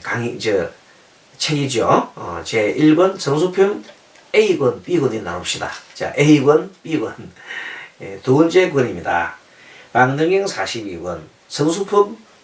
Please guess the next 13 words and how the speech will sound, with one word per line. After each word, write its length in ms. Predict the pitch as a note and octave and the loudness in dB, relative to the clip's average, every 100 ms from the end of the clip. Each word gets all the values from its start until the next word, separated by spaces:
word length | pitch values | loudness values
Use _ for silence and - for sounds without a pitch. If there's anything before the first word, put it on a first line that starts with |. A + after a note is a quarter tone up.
| _ | _
중에서도 540 | D3 D3 C3+ D#3 D#3+ | -4 -2 0 4 4
또 140 | - C3+ | 4 2
혼자, 400 | B2+ D3+ E3 - - _ _ _ | 4 4 2 -2 -20 _ _ _
예, 640 | - E2+ D#2+ D2+ - - - - _ _ _ - | -8 -6 -6 -8 -12 -18 -20 -20 _ _ _ 0
두 120 | B2+ | 4
번째, 600 | D3+ E3 - G3 G#3+ - _ _ | 6 4 2 2 2 -4 _ _
예, 140 | - - | -14 -8
되어 120 | F#2+ | -6
있는 220 | E2 D#2+ | -6 -8
겁니다. 400 | D#2 D2+ G2+ D#3 - | -12 -6 -6 -6 -8
두 80 | E2+ | -12
번째 320 | E2 - - | -10 -10 -12
품. 260 | - - | -14 -20